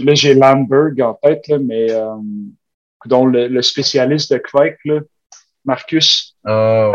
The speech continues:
Speaker 2: ouais.
Speaker 1: Larius.
Speaker 2: Ah, ok.
Speaker 1: Larius. Euh, puis lui, il parle beaucoup des bières crues parce que historiquement, c'est ce qu'il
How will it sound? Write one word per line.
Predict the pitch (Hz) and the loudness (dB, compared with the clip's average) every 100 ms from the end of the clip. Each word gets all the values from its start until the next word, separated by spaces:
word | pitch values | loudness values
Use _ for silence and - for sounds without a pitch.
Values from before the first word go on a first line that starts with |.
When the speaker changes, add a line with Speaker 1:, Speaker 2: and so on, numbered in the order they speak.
| 98 | 0
Speaker 2:
ouais. | 110 117 - | 0 0 0
Speaker 1:
Larius. | 143 147 156 180 185 - - _ _ | 0 2 2 2 2 -2 -8 _ _
Speaker 2:
Ah, | 98 101 | -10 -6
ok. | |
Speaker 1:
Larius. | 139 139 170 - - _ _ _ _ _ _ _ - | -6 -4 -6 -6 -12 _ _ _ _ _ _ _ -4
Euh, | 127 127 127 123 123 123 123 120 117 104 _ _ 110 _ | 0 0 0 2 2 0 -4 -6 -8 -10 _ _ -20 _
puis | 135 | -8
lui, | 160 214 165 123 | -2 0 0 -2
il | 131 120 - | -4 -8 -6
parle | 143 151 139 | -2 -2 -2
beaucoup | 131 151 | -12 -10
des | 143 | -6
bières | 135 117 | -4 -4
crues | - 156 | -8 -14
parce | 151 123 - | -10 -10 -4
que | 120 113 | -4 -4
historiquement, | - 120 107 _ 135 | -4 -6 -10 _ -4
c'est | 139 123 | -4 -8
ce | - | -12
qu'il | - | -8